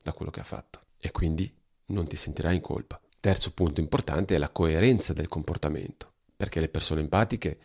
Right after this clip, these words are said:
sono coerenti nel loro modo di essere, ti offrono supporto sia nei momenti difficili che in quelli più sereni, felici.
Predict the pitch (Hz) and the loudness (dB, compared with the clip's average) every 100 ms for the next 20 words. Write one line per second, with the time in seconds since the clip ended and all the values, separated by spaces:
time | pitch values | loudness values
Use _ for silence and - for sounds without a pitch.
0 | - - 101 120 90 85 85 85 80 85 | -10 0 6 8 6 4 4 4 0 -4
1 | 80 _ - - 95 95 92 95 90 87 | -8 _ -20 -4 2 4 6 6 6 4
2 | 87 87 85 78 - 78 76 - _ - | 4 4 4 2 0 0 0 -6 _ 0
3 | 76 - - - - - 98 110 - 107 | 0 -2 -6 -8 -4 4 4 4 2 0
4 | - 92 87 85 82 - 87 - 240 240 | 2 4 2 0 -2 -4 -8 -2 0 2
5 | 143 135 - - - _ - 101 87 80 | 2 2 0 -14 -20 _ 0 2 2 0
6 | 80 80 78 - 82 82 - 82 78 110 | 0 0 -2 -2 -4 -4 -4 0 2 4
7 | 92 - 82 143 - 76 | 2 0 2 2 2 -4